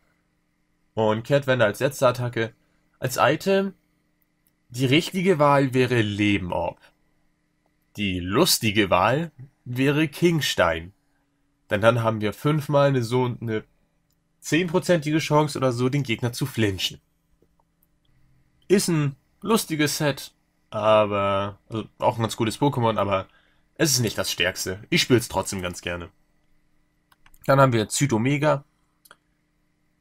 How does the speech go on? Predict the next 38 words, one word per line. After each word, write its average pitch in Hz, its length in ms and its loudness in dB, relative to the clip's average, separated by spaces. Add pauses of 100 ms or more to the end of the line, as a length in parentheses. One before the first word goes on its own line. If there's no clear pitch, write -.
(280)
Genesung, 180 460 4
Säurepanzer, 143 640 2
Psychoschock 127 480 -4
und 110 160 -4
Bizarro-Raum 127 800 0 (240)
mit 135 240 -2
Magieschild 131 600 0
als 113 160 -4
Fähigkeit. 117 560 -2 (580)
War 170 160 8
tatsächlich 165 340 2
eine 151 80 -4
Zeit 147 240 4
lang 139 180 2
Bizarro-Raum-User 135 840 2
von 127 180 -4
mir. 123 320 -4 (1040)
Säurepanzer 147 680 2
erhöht 139 380 0
die 117 200 -4
Verteidigung. 175 840 0 (1160)
Deswegen, 117 640 -4
man 107 160 -2
sieht, 113 140 -10
die 110 40 -4
Verteidigung 107 360 2
ist - 80 -14
nicht - 100 -20
besonders 101 320 -4
hoch. 139 180 0
Ich - 120 -12
bin 110 100 -4
eher 107 140 0
ein 104 60 -4
bisschen 104 180 -12
speziell - 320 -4
defensiv 127 340 -6
ausgelegt. 107 640 -6